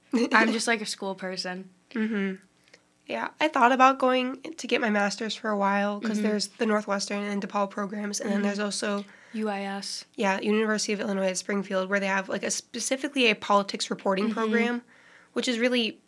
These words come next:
Speaker 1: interesting to me, 'cause I do enjoy politics reporting,
Speaker 2: Mm-hmm.
Speaker 1: even though we don't get to do a whole ton of it here at the Vidette. When we do get to do it, I am interested in it, but it's
Speaker 2: Yeah.
Speaker 1: just,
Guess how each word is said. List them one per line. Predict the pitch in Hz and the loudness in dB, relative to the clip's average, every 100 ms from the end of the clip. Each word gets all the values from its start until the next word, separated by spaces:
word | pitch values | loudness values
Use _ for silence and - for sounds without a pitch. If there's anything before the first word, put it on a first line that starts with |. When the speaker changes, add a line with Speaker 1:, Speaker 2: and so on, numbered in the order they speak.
| - | 0
Speaker 1:
interesting | 214 208 214 - 180 185 | 0 2 0 0 -2 -4
to | - | -4
me, | 185 | -6
'cause | 180 | 0
I | 202 | 2
do | 202 214 208 | 2 0 -2
enjoy | 208 196 196 190 | -2 0 2 0
politics | 190 196 190 202 - | 0 -2 -2 -4 -10
reporting, | 196 - 220 214 | -8 -4 -4 -2
Speaker 2:
Mm-hmm. | 196 | 0
Speaker 1:
even | 202 196 | 0 0
though | 190 | 0
we | 190 185 | -2 -4
don't | 185 | -4
get | 196 196 | -6 -10
to | 190 | -6
do | 190 | -4
a | 196 | -4
whole | 185 - | -4 -6
ton | - 247 | -4 -4
of | 269 | -4
it | 311 | -8
here | 285 285 | -8 -8
at | 294 311 | -8 -10
the | 302 | -6
Vidette. | 302 302 311 _ _ - - - | -2 -2 -4 _ _ -20 -14 -2
When | 233 | 2
we | 208 | 4
do | 226 | 4
get | 214 214 | 2 0
to | |
do | 196 190 | 0 0
it, | - | 0
I | 202 | 0
am | 202 196 | 0 0
interested | 196 190 208 214 | -2 -4 -6 -6
in | 208 | -6
it, | 214 - | -8 -6
but | 226 | -4
it's | 202 196 | 0 -2
Speaker 2:
Yeah. | |
Speaker 1:
just, | 196 - | -2 -8